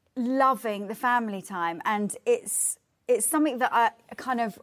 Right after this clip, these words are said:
wish for every day when I'm working, isn't it? It's like you're constantly like, <gasps> "I wanna be at home now," and rushing home and, you know, rushing to spend time with the kids. So that part, being around, you know, my family is a dream, and we've had some lovely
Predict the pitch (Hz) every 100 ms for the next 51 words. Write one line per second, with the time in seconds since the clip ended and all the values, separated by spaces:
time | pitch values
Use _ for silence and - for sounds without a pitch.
0 | _ 214 254 - 240 220 214 214 214 269
1 | 294 247 196 202 208 240 240 208 160 175
2 | - 262 240 196 - - 254 277 247 254
3 | 247 240 285 285 269 247 247 233 359 480
4 | 453 494 453 427 392 392 415 381 339 269
5 | 269 262 311 320 294 294 285 285 254 233
6 | 220 - - - 285 285 240 247 339 330
7 | 320 277 262 294 269 277 254 233 277 220
8 | - 285 262 262 - _ _ - - _
9 | _ - 370 - - - 208 170 - 226
10 | 226 226 226 214 214 208 - 233 196 170
11 | 196 202 226 214 175 - 214 180 196 -
12 | 247 254 277 269 180 170 190 208 208 233
13 | 214 233 220 233 254 226 233 208